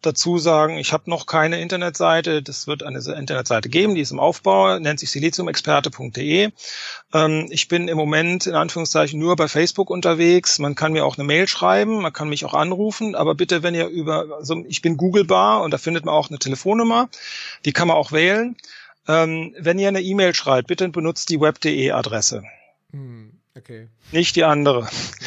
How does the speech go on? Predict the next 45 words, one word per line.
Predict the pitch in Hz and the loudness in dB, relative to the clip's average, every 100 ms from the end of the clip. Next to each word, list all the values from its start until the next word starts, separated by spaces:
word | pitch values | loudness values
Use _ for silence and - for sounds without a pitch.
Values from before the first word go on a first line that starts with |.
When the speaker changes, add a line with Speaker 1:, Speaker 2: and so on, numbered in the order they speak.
| - - 117 | -6 -6 -8
Speaker 2:
genau. | 120 | -4
Speaker 1:
Also | 139 156 | -2 0
ich | - | 0
bin | 160 156 | 2 2
einige | 156 160 160 156 | 2 2 2 0
Zeit | - 147 151 | 2 2 2
auch | 143 | -2
in | 151 | -2
der | 135 | -2
Selbsthilfe | 151 - 165 160 165 | -2 -4 -6 -6 -8
unterwegs | 147 143 151 - | -4 -2 -2 -2
gewesen | 151 139 147 160 156 | -4 0 2 0 -2
und, | 156 147 139 139 131 | -4 -2 -2 -2 -2
äh, | 131 131 131 131 135 | 2 4 4 4 2
da | 131 131 123 123 127 | 2 4 4 4 4
möchte | 123 135 - | 2 -2 -2
ich | 117 | -2
also | - 127 | 0 0
nicht, | 131 131 - - | 0 -2 -2 -2
äh, | 185 131 120 123 | 0 0 0 0
den, | 135 127 127 120 | 0 0 0 -2
den | 131 | 0
Leuten | 120 123 123 127 | 2 2 2 0
das | 120 | 0
anlasten, | - 123 113 110 - 120 | -2 0 0 0 -2 -6
dass, | 107 - - | -6 -6 -6
dass | - - | -4 -4
die | 127 | -2
dann | 113 110 110 | -2 -2 -4
irgendwie | - 127 117 | -6 -6 -4
das | 113 - | -4 0
weiterleiten | 110 110 104 107 110 | 2 2 2 0 -4
müssen. | 101 - 107 - - - 147 | -4 -4 -4 -14 -12 -10 -8
Speaker 2:
Okay. | - 120 110 | -10 -8 0
Speaker 1:
Ähm, | 143 143 143 143 139 - - - _ | 4 4 4 2 -2 -8 -10 -10 _
es | 160 - | 0 2
steht | 180 175 | 2 2
halt | 170 | 2
so | 180 | 2
im | 165 | -2
Internet, | 170 170 147 147 | -2 -2 0 -2
deswegen | 139 139 127 | -4 -6 -6
sage | 110 107 | -6 -8
ich | 104 | -10
das. | - 101 | -12 -12